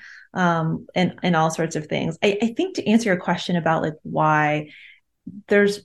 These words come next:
many, many answers to that, but we, we also have a figure that might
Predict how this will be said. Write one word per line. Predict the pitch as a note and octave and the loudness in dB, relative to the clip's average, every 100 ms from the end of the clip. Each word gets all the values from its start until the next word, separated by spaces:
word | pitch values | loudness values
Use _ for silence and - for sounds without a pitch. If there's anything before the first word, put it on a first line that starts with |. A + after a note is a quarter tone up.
| _ | _
many, | - G3+ G3+ G#3+ G#3+ | 0 4 6 8 8
many | G3 F#3 | 6 4
answers | E3 E3+ E3+ E3+ | 2 0 -4 -4
to | F3 | -2
that, | E3 D#3+ | 0 0
but | F3+ E3+ | 0 2
we, | |
we | F3 | 4
also | F3+ E3+ F3+ G3 | 6 4 4 -2
have | F#3+ | 0
a | F3 | 0
figure | F3 F3 E3+ E3 D#3+ | 0 -2 0 0 0
that | F3 E3 - | 0 0 0
might | E3+ E3 - | -2 -2 -6